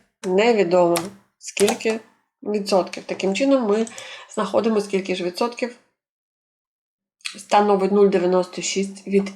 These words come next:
ікса. Тобто кінцева ціна від початкової. Тобто була ціна сто відсотків, стала дев'яносто шість відсотків. Як змінилась? На чотири відсотки зменшилась.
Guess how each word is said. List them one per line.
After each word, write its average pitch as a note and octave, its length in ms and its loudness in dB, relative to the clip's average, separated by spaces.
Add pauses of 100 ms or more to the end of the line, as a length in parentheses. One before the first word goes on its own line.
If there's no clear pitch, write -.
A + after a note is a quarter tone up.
(180)
ікса. G3 400 -4
Тобто G3 420 -2 (640)
кінцева G3 540 2
ціна D4 420 0 (100)
від - 200 -6
початкової. F3+ 720 -8 (1700)
Тобто A#3+ 340 4
була G3+ 300 4
ціна F3 380 -4
сто - 280 2
відсотків, C4 600 -2
стала G3 600 2
дев'яносто G3+ 440 -2
шість G3+ 260 -4
відсотків. E3 540 -8
Як G3+ 300 2
змінилась? F#3 600 2 (1000)
На G#3 460 2 (220)
чотири G3 460 2
відсотки G3 720 -2 (600)
зменшилась. F3 760 -6